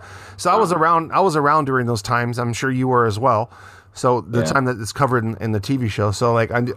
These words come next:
Speaker 1: I'm not, I'm not friends with him directly, but I'm a friend of a friend, like you mentioned.
Speaker 2: Yeah, yeah, yeah. Yeah, I, I was around, but, like, um,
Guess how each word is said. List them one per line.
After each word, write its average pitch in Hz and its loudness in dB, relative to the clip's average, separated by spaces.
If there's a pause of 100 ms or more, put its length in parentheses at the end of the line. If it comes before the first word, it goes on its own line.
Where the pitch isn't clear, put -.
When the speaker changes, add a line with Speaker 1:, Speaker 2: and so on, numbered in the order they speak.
Speaker 1:
I'm 131 2
not, 151 2
I'm 113 2
not 135 2
friends 131 2
with 131 0
him 120 -2
directly, 120 0
but 117 0
I'm 110 0
a 104 -4
friend 117 0
of 110 -4
a 107 -4
friend, 104 -2
like 98 -6
you 107 -4
mentioned. 104 -6 (920)
Speaker 2:
Yeah, 95 4
yeah, 90 6
yeah. 80 0
Yeah, 113 0
I, 143 -2
I - 0
was 185 0
around, 143 0
but, 117 0
like, 110 -2
um, 98 0